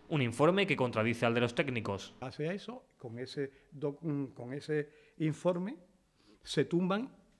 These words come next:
Speaker 2: el informe del secretario general, de la secretaría general. O sea, que se buscan informes externos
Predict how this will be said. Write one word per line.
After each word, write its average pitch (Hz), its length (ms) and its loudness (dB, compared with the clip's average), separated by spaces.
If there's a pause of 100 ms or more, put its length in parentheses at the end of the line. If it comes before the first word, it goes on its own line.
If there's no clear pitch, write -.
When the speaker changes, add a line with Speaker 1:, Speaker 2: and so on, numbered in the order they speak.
(280)
Speaker 2:
el 147 160 0
informe 170 440 2
del 151 180 4
secretario 151 560 2
general, 127 260 0
de 120 100 2
la 117 100 -2
secretaría 135 360 -4
general. 131 300 -6 (1300)
O - 20 -20
sea, 160 160 -2
que 123 120 -10
se - 120 -16
buscan 143 480 -6 (220)
informes 151 480 0
externos 165 540 -2